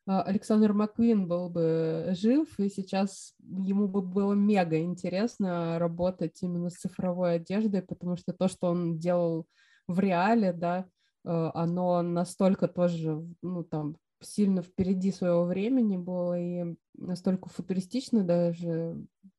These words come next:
Я, мне иногда, кстати, вот, э, приходят в голову такие мысли, когда смотрю художников каких-то там прошлых веков, там, или, не знаю, Рощенко, который делал коллажи какие-то,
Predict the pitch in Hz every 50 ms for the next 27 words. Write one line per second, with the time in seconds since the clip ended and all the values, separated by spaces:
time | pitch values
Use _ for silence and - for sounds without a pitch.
0 | - - - - _ - - - - - - - 185 180 190 190 190 190 185 -
1 | - _ _ _ _ _ _ _ _ - 202 208 214 226 226 233 220 214 233 226
2 | - - - 220 220 - 220 196 196 196 - - - 185 180 180 180 180 - -
3 | - - - - _ - 220 220 269 247 220 196 196 196 214 208 196 196 196 -
4 | 196 220 202 196 233 294 392 - - 233 - 208 190 190 - 208 196 196 - 214
5 | 190 202 233 277 311 277 240 - - 202 - - 196 - - 196 - _ _ -
6 | 170 170 - - 180 180 185 185 - 170 - - 185 180 - - 175 175 175 -
7 | 160 160 165 170 170 165 165 165 160 160 165 170 170 175 175 170 165 160 165 175
8 | 196 233 - - 196 196 - 175 - 190 - 180 175 180 170 170 185 175 170 170
9 | 170 - - 180 180 185 185 185 202 226 262 262 - 220 208 - - 196 196